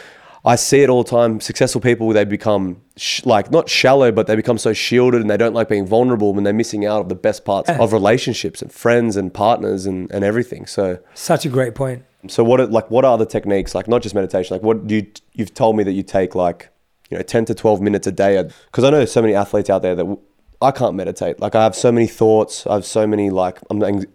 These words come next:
Speaker 1: anxious about playing, training, whatever. But, like, what other techniques would you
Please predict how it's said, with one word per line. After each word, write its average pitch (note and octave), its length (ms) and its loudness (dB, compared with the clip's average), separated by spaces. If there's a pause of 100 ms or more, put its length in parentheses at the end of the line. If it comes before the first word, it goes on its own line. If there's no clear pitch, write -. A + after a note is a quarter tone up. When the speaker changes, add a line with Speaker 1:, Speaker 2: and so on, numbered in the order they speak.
Speaker 1:
anxious A#2+ 320 2
about G2 320 2
playing, C3+ 580 0
training, B2 500 0
whatever. G#2 340 0
But, F#2 120 -2
like, G2 140 0
what A#2 120 2
other A#2+ 120 0
techniques G2+ 640 -6 (880)
would G#2 180 -2
you G2 340 0